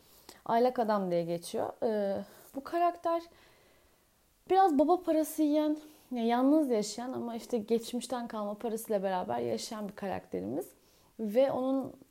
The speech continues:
o, e, kendini bulma çabası, belki de bulmak istememe çabası, e, bir şekilde hayatta devam ediyor oluşu,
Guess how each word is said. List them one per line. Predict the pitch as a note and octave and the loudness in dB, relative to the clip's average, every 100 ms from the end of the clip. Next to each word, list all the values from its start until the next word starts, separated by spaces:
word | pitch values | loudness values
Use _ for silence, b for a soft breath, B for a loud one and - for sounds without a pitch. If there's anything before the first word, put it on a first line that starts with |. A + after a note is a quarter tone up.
| - - | -20 -6
o, | G3 G#3 G3+ - - - G#3 | -2 0 0 -2 -8 -12 -8
e, | F#3+ F#3 F#3 F3+ - | -6 -6 -6 -8 -10
kendini | G#3+ G#3 A3 A3+ | -6 -2 0 0
bulma | G#3 G#3+ A3 | -2 -4 -4
çabası, | - G#3 G3 - F#3 | -8 -6 -6 -4 -2
belki | F#3+ G#3 A3 | 0 2 0
de | F#3+ F3 | 0 -2
bulmak | F#3 G#3 A3 C4 A#3 | -2 -2 -2 -4 -6
istememe | - - G#3+ G#3 - | -10 -8 -6 -6 -8
çabası, | - G3 E3 - - - B B B B B B B B B | -8 -6 -6 -8 -12 -14 B B B B B B B B B
e, | G3 F#3 F#3 F#3 _ | -8 -6 -6 -8 _
bir | B3+ | -4
şekilde | B3+ C4+ A#3 G#3+ | 0 0 0 -2
hayatta | G#3 G3+ G3+ G#3 _ A3+ A#3 A3+ - | -2 -2 -2 -6 _ 0 0 0 -6
devam | G3 G3 F#3+ G#3 A3 | -2 -2 0 -4 -4
ediyor | G#3+ F#3 G3+ G#3 | -6 -4 -2 -2
oluşu, | G3+ F#3+ F3 - F3 E3 | -2 -4 -6 -6 -4 -4